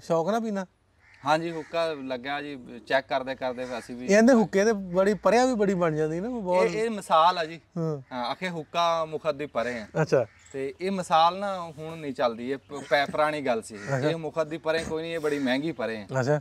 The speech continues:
Speaker 2: ਹਾਂਜੀ। ਇਹਦੇ ਤਾਂ ਹੁਣ ਗੁੜ ਜਿਹੜਾ ਨਾ, ਉਹ ਇੱਕ ਸੌ ਚਾਲੀਆਂ ਨੂੰ ਲਿਆ, ਹੈਂ, ਤੇ ਅੱਠ ਸੌ ਰੁਪਈਏ ਦਾ ਤਮਾਕੂ ਆ ਕਿਲੋ, ਘਰ ਦਾ ਲਾਈਏ ਉਹ ਹੌਲਾ ਨਿਕਲਦਾ, ਕੋਈ ਤਲ ਦਾ ਫਰਕ ਆ, ਹੈਂ। ਤੇ ਫਿਰ ਜਿਹੜਾ ਧਰਨ ਲੱਗੇ ਆ, ਜਦੋਂ ਧਰੋ ਨਾ ਤੇ ਉਹ ਗੁਸਲ ਫਰਜ਼ ਹੋ ਜਾਂਦਾ।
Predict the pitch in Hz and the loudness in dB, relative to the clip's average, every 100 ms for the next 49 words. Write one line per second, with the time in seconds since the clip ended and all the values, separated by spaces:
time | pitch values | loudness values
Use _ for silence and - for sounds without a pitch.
0 | - 117 113 101 - _ _ - 156 175 | -2 -10 -8 -10 -14 _ _ -2 0 2
1 | 170 170 151 131 147 147 160 160 160 139 | 0 -4 0 2 2 4 4 4 2 -2
2 | 151 135 135 - 143 143 127 147 156 139 | -2 -2 -4 -6 0 4 4 2 -6 -2
3 | 113 98 - _ _ _ _ _ - 143 | 0 0 -4 _ _ _ _ _ -4 -4
4 | - 143 131 135 165 151 151 147 147 143 | -2 0 2 2 0 -2 0 0 0 0
5 | 135 123 120 - 131 123 - 127 113 - | 0 0 0 -2 -4 -4 -4 -6 -6 0
6 | - 151 123 147 143 143 147 131 120 113 | 6 6 6 2 0 0 -2 -4 -6 -2
7 | 117 123 123 135 131 120 123 120 117 - | 0 0 -2 -2 0 -2 -4 -8 -4 2
8 | 120 113 120 - 107 90 95 - - - | 2 2 -2 -2 -6 -6 -12 -16 -20 -20
9 | - - 127 - - - 135 127 160 175 | -16 -8 -8 -10 -20 -6 -2 2 4 4
10 | 165 160 135 156 143 151 127 _ _ _ | 4 4 4 0 0 -2 -2 _ _ _
11 | 131 143 151 156 127 156 156 _ - - | -2 0 4 4 4 2 -4 _ -20 -8
12 | 147 147 147 139 120 135 151 147 139 127 | -6 -2 -2 -2 -2 -4 -2 0 0 0
13 | 127 120 113 104 | -2 -6 -6 -6